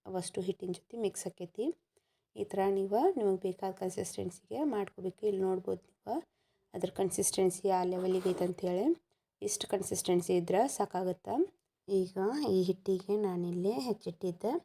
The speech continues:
ಸಬ್ಬಸಿಗೆ ಹಾಕ್ಕೊಳಕತ್ತೀನಿ. ನೀವು ಇದಕ್ಕೆ ಬೇಕಾದ ವೆಜಿಟೇಬಲ್ಸ್ ಹಾಕಿನೂ ಮಾಡ್ಕೋಬೋದು.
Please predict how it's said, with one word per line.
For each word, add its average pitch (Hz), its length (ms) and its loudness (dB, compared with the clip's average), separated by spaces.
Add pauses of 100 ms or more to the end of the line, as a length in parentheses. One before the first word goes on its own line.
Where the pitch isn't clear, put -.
(640)
ಸಬ್ಬಸಿಗೆ 196 640 -2
ಹಾಕ್ಕೊಳಕತ್ತೀನಿ. 180 880 -2
ನೀವು 214 360 2
ಇದಕ್ಕೆ 202 460 0
ಬೇಕಾದ 190 360 0
ವೆಜಿಟೇಬಲ್ಸ್ 185 640 -2
ಹಾಕಿನೂ 185 340 2
ಮಾಡ್ಕೋಬೋದು. 180 800 -2